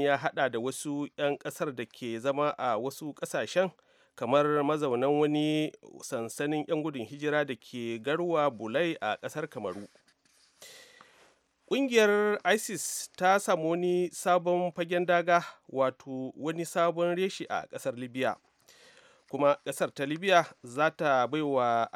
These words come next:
isis wani sabon sukuni, wato wurin da za ta samu sauƙin yaɗuwa zuwa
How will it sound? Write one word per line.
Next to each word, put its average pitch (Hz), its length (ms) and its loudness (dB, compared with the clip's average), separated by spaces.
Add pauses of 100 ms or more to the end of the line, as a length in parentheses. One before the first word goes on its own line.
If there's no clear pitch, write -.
(100)
isis 165 460 -8
wani 147 180 -4
sabon 165 320 0
sukuni, 123 420 -8 (580)
wato 110 300 -2
wurin 135 340 -2
da 120 260 2 (120)
za 127 260 -4
ta 147 100 -12
samu 135 520 -2
sauƙin 151 560 -4
yaɗuwa 135 400 0
zuwa 147 240 0